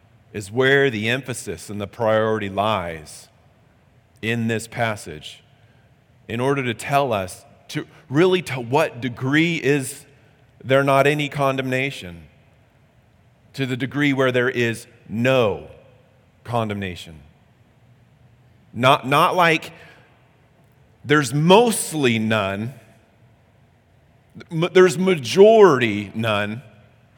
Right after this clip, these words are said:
No, there's absolutely and completely one hundred percent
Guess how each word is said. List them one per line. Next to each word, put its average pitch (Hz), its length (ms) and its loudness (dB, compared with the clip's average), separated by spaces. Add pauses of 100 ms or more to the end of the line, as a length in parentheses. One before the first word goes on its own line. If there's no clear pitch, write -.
(680)
No, 123 260 2
there's 131 360 2
absolutely 156 760 -2
and 127 140 -8
completely 135 640 -4
one 131 240 0
hundred 131 300 -6
percent - 720 -8